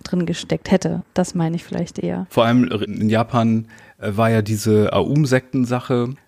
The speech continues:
Speaker 2: sehr groß zu der Zeit und, äh, so die größte Mediensache und es war ja der größte Angriff auf japanischem Boden, äh, größte Terrorangriff
Speaker 1: Mhm.
Speaker 2: und ja auch mit der Grund, warum Evangelion storytechnisch sich nicht so entwickelt hat, wie es ursprünglich sollte. Weil, ähm,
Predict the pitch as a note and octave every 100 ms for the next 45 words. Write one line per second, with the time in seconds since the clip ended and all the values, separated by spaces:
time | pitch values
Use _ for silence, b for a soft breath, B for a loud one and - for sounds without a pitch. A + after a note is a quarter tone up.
0 | _ A2+ B2 B2 G#2 B2 - C3 A#2 A#2+
1 | - A#2+ A#2 A2 G#2+ G#2+ - E2 F2 F2+
2 | G#2 G#2+ G#2+ G#2+ A2+ A#2 A2+ A#2 A2+ A2+
3 | A2+ A2 G#2+ - G2+ G2+ G#2 G#2+ G#2+ -
4 | G2+ G#2 G#2 G2+ - G2+ G#2+ - G#2+ G#2
5 | G#2 G2+ G#2+ G2+ G#2 G#2 G#2 G2 G#2 G2+
6 | - - G2+ G2 G#2 G2+ G#2 G2+ G2+ G#2
7 | A2 D#2+ A2 G#2 A#2 C#3+ D3 A2+ A2+ B2
8 | A#2+ G#2+ A2+ G#2+ G#2+ G#2+ A#2 A#2 A2 A2
9 | B B _ - - A#2+ C3 A#2+ B2 G#2
10 | A2+ - A2+ G#2+ A#2+ A#2+ - A#2 A2+ A#2
11 | B - A#2 G2+ C#3+ C3+ A2 A2+ A2 A2
12 | A#2+ - A2 G2+ - A#2 A#2 - F2 F#2+
13 | G2 A2 G#2+ G#2 G#2 - G2 G2+ G2 G2